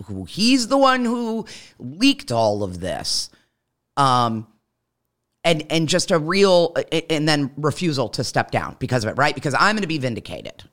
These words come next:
And, and I guess technically this statement came via Christian's lawyer with Christian's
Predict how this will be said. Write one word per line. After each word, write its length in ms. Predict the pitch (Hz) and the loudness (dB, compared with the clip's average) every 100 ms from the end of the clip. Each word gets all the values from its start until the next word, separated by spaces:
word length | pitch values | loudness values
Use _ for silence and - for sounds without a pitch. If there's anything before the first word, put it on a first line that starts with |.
| - | -8
And, 140 | 127 135 | -4 -2
and 100 | 135 | -2
I 60 | |
guess 300 | 135 135 - _ | -2 -4 -6 _
technically 400 | 123 - 104 101 | -6 -6 -6 -6
this 160 | 92 95 | -6 -6
statement 440 | - 95 - 92 - _ | -6 -8 -8 -12 -14 _
came 340 | - 107 92 87 _ _ _ _ _ | -12 -8 -8 -10 _ _ _ _ _
via 360 | _ 107 120 95 | _ -10 -8 -8
Christian's 520 | - 120 - 101 95 | -10 -12 -10 -10 -10
lawyer 560 | 107 131 135 131 123 120 _ | -6 -4 -2 -2 -4 -6 _
with 260 | 101 104 _ | -20 -20 _
Christian's 600 | 139 - 123 120 110 | -16 -10 -8 -6 -8